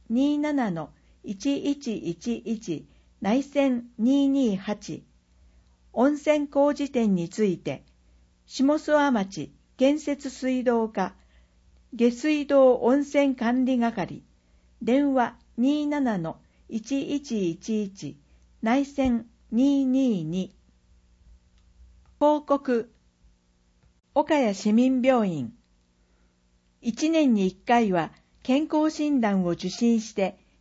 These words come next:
体の状態をチェックしましょう。院内健診、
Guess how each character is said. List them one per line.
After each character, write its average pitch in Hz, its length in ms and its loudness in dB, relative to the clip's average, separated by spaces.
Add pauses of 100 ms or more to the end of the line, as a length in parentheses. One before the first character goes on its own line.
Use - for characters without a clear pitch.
体 285 360 0
の 294 160 -2
状 277 240 2
態 277 240 0
を 269 120 2
チ 285 120 -4
ェ 285 60 0
ッ - 80 -20
ク 220 120 -2
し 202 140 -6
ま 180 140 -2
し 190 160 -4
ょ 147 200 -2 (1600)
う。 220 60 -2
院 294 180 4
内 302 220 0
健 285 260 2
診、 165 380 -6